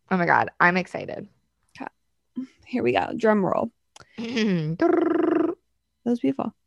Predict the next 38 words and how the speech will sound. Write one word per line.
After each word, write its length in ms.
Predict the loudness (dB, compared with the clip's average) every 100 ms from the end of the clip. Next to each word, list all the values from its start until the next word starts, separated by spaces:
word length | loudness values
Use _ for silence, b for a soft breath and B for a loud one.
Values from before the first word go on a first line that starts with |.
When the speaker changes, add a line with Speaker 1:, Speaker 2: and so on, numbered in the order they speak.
| _ _ -20
Speaker 1:
Thanks. 160 | -20 _ 0
Speaker 2:
Okay. 240 | 2 2 -2
He 160 | -2 4
goes, 360 | 8 8 6 -2 b b b 0
"Apparently 600 | 4 8 8 10 10 10
reading 380 | 10 10 10 6
is 120 | 4
hard, 340 | 4 6 6 6
so 120 | 4
I'll 100 | 6
put 220 | 4 0
this 220 | 0 -2
first. 560 | 0 2 0 -4 -12 -16 _ b b b
I'm 120 | 4 6
in 100 | 8
a 80 |
non-monogamous 1040 | 8 8 8 8 8 8 8 8 6 2 4
relationship. 680 | 4 4 2 -2 -2 -2 0
We 140 | 2
date 240 | 4 2 2
separately, 500 | 0 2 2 2 2 0
not 240 | 2 4
looking 260 | 2 2 0
for 180 | 2
a 60 | 4
unicorn. 600 | 4 0 -2 -4 -6 -8 _ _ _ 2
N 140 | 6 8
J 180 | 8
for 140 | 6 2
the 100 | 2
foreseeable 560 | 2 0 4 4 4
future. 540 | 0 -2 -2 -2 -4 -8 b b _
Guitars, 460 | 2 6 8 8 4
beer, 360 | 4 4 4 0
coffee, 320 | 0 2 2
video 320 | 4 4 4
games, 240 | 4 0 -4
soccer, 480 | 4 4 6 4